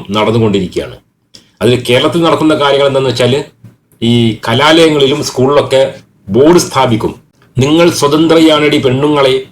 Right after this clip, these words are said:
നിങ്ങൾ തടവറയിൽ നിന്ന് രക്ഷപ്പെടൂ, ചങ്ങലക്കെട്ട് പൊട്ടിക്കൂ" എന്നൊക്കെ പറഞ്ഞിട്ടുള്ള ഒരു ബോർഡ് വെക്കും. ഏ, "ഹിജാബ് നിങ്ങൾക്ക് ചാക്കാണ്, തടവറയാണ്" എന്നൊക്കെ പറഞ്ഞ് മുസ്ലിം പെൺകുട്ടികളെ ടാർഗറ്റ് ചെയ്യട്ടോ. കാരണം മുസ്ലിം പെൺകുട്ടികളെ ചാടിച്ചാലാണ് ഏറ്റവും ഗുണം. കാരണം ആ സമൂഹത്തിന് മുഴുവൻ നശിപ്പിക്കാൻ കഴിയല്ലോ.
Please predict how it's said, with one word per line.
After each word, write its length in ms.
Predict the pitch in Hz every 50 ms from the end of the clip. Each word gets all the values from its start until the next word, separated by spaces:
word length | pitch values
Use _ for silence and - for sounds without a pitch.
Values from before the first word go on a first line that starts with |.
| - - 120
നിങ്ങൾ 180 | 135 151 156 151 - -
തടവറയിൽ 400 | - - 143 139 151 160 165 156 160
നിന്ന് 140 | 160 156 147 139
രക്ഷപ്പെടൂ, 420 | 127 - - 165 123 117 143 143 143 - - - - 127
ചങ്ങലക്കെട്ട് 560 | 113 123 143 156 170 165 - 160 143 120 160 131
പൊട്ടിക്കൂ" 400 | 135 135 - - 156 147 120 131 135
എന്നൊക്കെ 220 | 143 135 - 135 135
പറഞ്ഞിട്ടുള്ള 320 | 131 127 127 131 135 127
ഒരു 60 | 117 113
ബോർഡ് 220 | 113 117 123 135 147 143
വെക്കും. 260 | 110 - - 113 120 - - - _ _ _ _ _ _ _ -
ഏ, 60 | 104 117 127 127 107
"ഹിജാബ് 400 | 113 117 117 139 147 156 156 151
നിങ്ങൾക്ക് 280 | 151 151 147 135 127 143 - -
ചാക്കാണ്, 480 | 113 120 139 - - 156 143 127 127 139 143 - -
തടവറയാണ്" 500 | 120 113 131 135 139 143 143 135 131 139
എന്നൊക്കെ 160 | 139 127 131 123
പറഞ്ഞ് 180 | 127 127 127 123 131
മുസ്ലിം 240 | 123 - 175 180 180
പെൺകുട്ടികളെ 480 | 185 180 180 175 170 170 180 185 190 180 - 143
ടാർഗറ്റ് 320 | 131 131 135 143 135 113
ചെയ്യട്ടോ. 280 | 120 120 101 - - -
കാരണം 180 | - 113 127 123 113
മുസ്ലിം 200 | 113 131 151 151 147
പെൺകുട്ടികളെ 380 | 147 151 151 151 147 165 151 143
ചാടിച്ചാലാണ് 560 | 135 127 123 117 127 143 131 127 123 123 131 165 170 - _ _ _ _ _ _ _ _ _ _ _ - 120 117
ഏറ്റവും 220 | 117 - 156 147 123
ഗുണം. 200 | 131 131 123 110
കാരണം 220 | 123 123 123 139 143
ആ 20 | 135 -
സമൂഹത്തിന് 380 | 139 139 135 131 143 143 151 156 151
മുഴുവൻ 160 | 151 151 151 147
നശിപ്പിക്കാൻ 340 | 131 120 117 143 135 139 127
കഴിയല്ലോ. 280 | 110 98 87 76 69 62